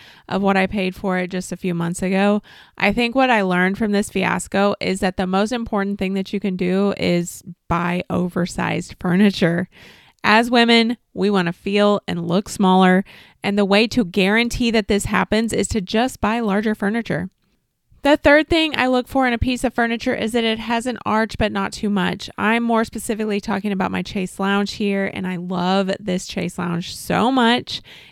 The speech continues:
It gives just enough arch to really give the woman beautiful curves in several different poses, but not so much that she looks like she's on her head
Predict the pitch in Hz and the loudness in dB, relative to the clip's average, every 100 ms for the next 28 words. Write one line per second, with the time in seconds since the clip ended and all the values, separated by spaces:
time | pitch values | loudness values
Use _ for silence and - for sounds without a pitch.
0 | - 208 220 202 196 - 269 302 359 - | -6 -2 0 0 -4 -6 2 4 4 0
1 | 285 254 254 - 208 214 - 226 208 214 | 0 0 0 0 2 2 -2 -2 0 0
2 | 214 202 208 196 196 190 190 190 185 180 | 0 0 0 2 2 0 0 -2 -2 -6
3 | - 202 196 196 - - - - 202 - | 0 2 2 0 -6 -20 -20 -10 -10 -2
4 | 185 196 196 196 196 190 - 208 208 214 | -2 0 0 0 -2 -4 0 2 2 0
5 | 208 - 190 202 202 208 247 208 190 - | 0 -4 -2 0 -2 -2 -2 0 -2 -4
6 | 190 190 214 196 180 190 180 - 185 180 | -8 -6 -4 -4 -4 -6 -6 -6 -4 -4
7 | 180 185 190 185 185 | -6 -4 0 2 0